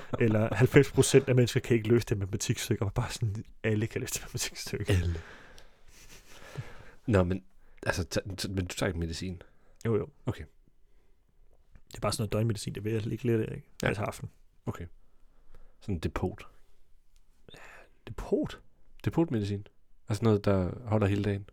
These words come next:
Speaker 2: Ja, forhåbentlig.
Speaker 1: Ja.
Speaker 2: Ja, ikke helt.
Speaker 1: Sådan, ja.
Speaker 2: Men det er også fint nok. Her til aften er det ikke så slemt, jo.
Speaker 1: Nej, nej. Vi er også indenfor.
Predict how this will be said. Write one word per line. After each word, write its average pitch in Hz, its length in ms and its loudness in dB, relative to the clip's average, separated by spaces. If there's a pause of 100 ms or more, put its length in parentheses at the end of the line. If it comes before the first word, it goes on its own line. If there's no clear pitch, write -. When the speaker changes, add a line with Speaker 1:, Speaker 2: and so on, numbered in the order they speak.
(120)
Speaker 2:
Ja, 131 100 4
forhåbentlig. - 400 -6 (200)
Speaker 1:
Ja. - 40 -6 (300)
Speaker 2:
Ja, - 60 -2
ikke 127 120 -2
helt. - 240 -12 (240)
Speaker 1:
Sådan, 87 460 -4 (260)
ja. - 120 -4 (840)
Speaker 2:
Men 101 120 -8
det 104 60 -4
er - 20 -2
også - 120 -8
fint - 140 -10
nok. - 120 -20
Her 127 100 0
til 113 120 -2
aften 101 140 -4
er 107 40 -4
det - 40 -4
ikke - 80 -8
så - 60 -14
slemt, - 280 -14
jo. - 60 -20 (500)
Speaker 1:
Nej, - 100 -2 (180)
nej. - 100 -16 (540)
Vi - 60 -6
er 78 40 -4
også - 140 -8
indenfor. 80 240 -12